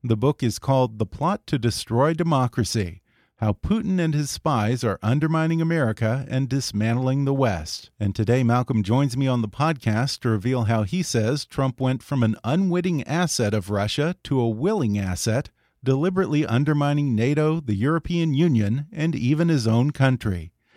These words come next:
Indeed, Nance says Donald Trump has betrayed his oath to uphold the Constitution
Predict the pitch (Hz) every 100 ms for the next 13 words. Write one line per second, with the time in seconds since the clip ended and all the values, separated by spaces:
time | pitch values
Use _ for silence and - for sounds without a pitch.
0 | - - - 110 113 139 120 113 127 139
1 | - 131 127 101 117 156 180 151 185 151
2 | 151 123 113 120 - 151 165 185 143 -
3 | 120 151 175 - 127 104 - 131 156 156
4 | 165 160 151 143 151 170 - 104